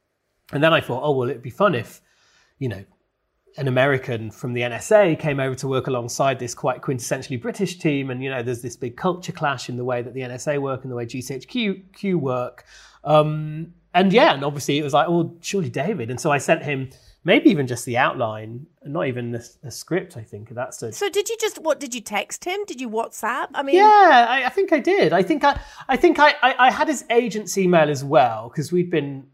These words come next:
Speaker 1: I think, like, I had that through when we were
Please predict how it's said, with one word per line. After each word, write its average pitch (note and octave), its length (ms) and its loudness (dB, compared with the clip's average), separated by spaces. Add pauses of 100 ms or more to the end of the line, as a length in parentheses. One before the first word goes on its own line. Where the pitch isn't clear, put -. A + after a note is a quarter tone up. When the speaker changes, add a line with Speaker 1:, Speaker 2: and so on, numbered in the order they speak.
Speaker 1:
I D3+ 60 -10
think, - 480 -6 (600)
like, D3+ 280 -2
I C#3 120 0
had C#3 260 -4
that C3+ 180 -4
through C3 440 -4 (260)
when C3 240 -6
we B2+ 140 -4
were B2 60 -14